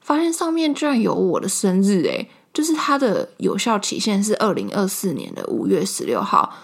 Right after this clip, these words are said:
对，五月十六号就是我的生日。然后呢，我就看了一下它的制造，应该说保存期限是一年，也就是说它的制造日期就是二零二三年的五月十六号。那一天呢，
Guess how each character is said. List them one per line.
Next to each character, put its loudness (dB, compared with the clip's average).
对， 0
五 0
月 6
十 0
六 0
号 2
就 2
是 -2
我 -4
的 -4
生 -4
日。 -2
然 0
后 6
呢， 2
我 2
就 2
看 -2
了 4
一 2
下 2
它 4
的 -2
制 -2
造， 2
应 0
该 2
说 2
保 2
存 -6
期 -2
限 0
是 -2
一 0
年， -6
也 2
就 4
是 4
说 4
它 0
的 4
制 -2
造 4
日 4
期 -2
就 2
是 -2
二 6
零 0
二 2
三 0
年 -2
的 -4
五 0
月 4
十 -6
六 0
号。 -2
那 2
一 0
天 2
呢， 0